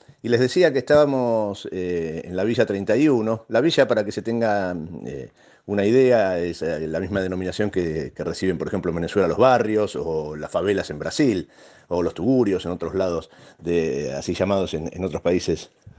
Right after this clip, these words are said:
eh, de nuestra América del Sur. Eh, bueno, la cuestión es que esos barrios a donde habitan, eh, abigarradas poblaciones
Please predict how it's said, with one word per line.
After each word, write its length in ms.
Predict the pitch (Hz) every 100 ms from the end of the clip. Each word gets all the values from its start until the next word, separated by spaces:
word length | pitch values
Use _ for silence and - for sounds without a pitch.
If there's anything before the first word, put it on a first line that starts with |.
| -
eh, 220 | - 73
de 100 | 67
nuestra 240 | 80 82 87
América 340 | 95 92 87
del 120 | 87
Sur. 300 | 82 95 78 - - - - -
Eh, 180 | 110 90
bueno, 280 | 156 147 123
la 200 | 127 127
cuestión 260 | 143 190
es 80 | 175
que 120 | 151
esos 200 | 151 139
barrios 560 | 123 147 151 139 117 98
a 60 | 98
donde 240 | 101 98
habitan, 640 | 101 117 - 98 92 85 78 - - -
eh, 520 | 80 80 78 67 60 60 64 - - -
abigarradas 920 | - 175 185 190 - 135 127 113 - - _ -
poblaciones 840 | - 101 104 - 151 147 135 127